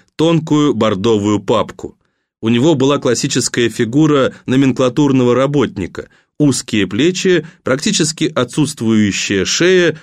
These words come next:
округлый животик, расширяющиеся к низу голова-грудь переходила в широкие бёдра. Стойка выходила неуставная.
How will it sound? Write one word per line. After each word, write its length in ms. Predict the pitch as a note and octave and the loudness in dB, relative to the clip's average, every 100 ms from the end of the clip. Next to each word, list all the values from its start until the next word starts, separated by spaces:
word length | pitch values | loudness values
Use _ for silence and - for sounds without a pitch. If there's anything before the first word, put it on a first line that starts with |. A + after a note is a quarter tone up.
| - | -8
округлый 580 | C3+ C3 E3+ A2+ G#2+ G2 | -6 0 0 2 2 2
животик, 680 | G2+ C3 F#3+ F#3 F3 - - _ | 2 2 2 2 -2 -4 -14 _
расширяющиеся 1120 | - E3+ D#3 F3 F#3+ E3+ D#3 - C#3+ B2 B2 | -2 0 0 2 2 2 0 0 0 0 -2
к 120 | G#2+ | -2
низу 340 | C3 F3+ D3 C3+ | 0 0 2 0
голова-грудь 720 | A2+ G#2+ G#2+ A2+ F3+ F3+ - - - | 2 2 2 2 2 0 -4 -16 -4
переходила 580 | B2+ B2 A2 B2 C3 | -2 0 0 2 2
в 80 | G#2+ | 0
широкие 520 | - A2 A2+ A2 G#2+ | -2 0 0 0 -2
бёдра. 500 | A2 A2 G2 D#2+ D2 _ _ _ _ _ - | 2 2 0 -2 -10 _ _ _ _ _ -14
Стойка 460 | - F#3+ G#3+ G3+ | -4 0 0 0
выходила 480 | D#3+ D3 A#2+ B2 C#3+ | 0 0 -2 2 2
неуставная. 920 | C3 B2+ G#2+ - A2+ A2+ A2 F2 C#2 | 4 2 0 -4 -2 0 0 -2 -6